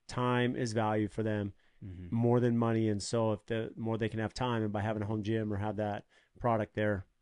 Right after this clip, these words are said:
Speaker 1: just saves for them.
Speaker 2: Absolutely. And the market for the equipment for gym use for the home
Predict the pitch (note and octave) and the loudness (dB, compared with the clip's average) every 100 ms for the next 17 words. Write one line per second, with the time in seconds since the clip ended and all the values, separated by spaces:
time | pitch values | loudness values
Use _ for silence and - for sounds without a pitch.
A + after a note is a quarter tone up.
0 | - A#2 - A2+ G#2+ F#2+ - G2+ G#2 F#2+ | -2 0 2 0 0 -4 -8 -4 -4 -6
1 | E2 - - - - E3 F3+ C3 A2+ - | -16 -20 -20 -20 -4 0 2 0 -2 -8
2 | - _ _ - B2 B2+ A#2+ A2 - _ | -20 _ _ -12 -4 -2 0 -2 -6 _
3 | _ A#2 B2 E3+ F#3 C3 - - A2+ A2+ | _ -8 2 2 4 -2 -6 -8 -6 -4
4 | G#2 G2 - _ _ - G#2 - F3 C3+ | -4 -6 -10 _ _ -8 -8 0 0 0
5 | B2 - A2 F#2+ - C#3 D3 G#2+ F2 - | -10 -10 -14 -12 -4 0 0 -2 -6 -10
6 | - G#2 F2 - F3 G3 G2+ D2+ | -10 -10 -10 -4 2 2 0 -6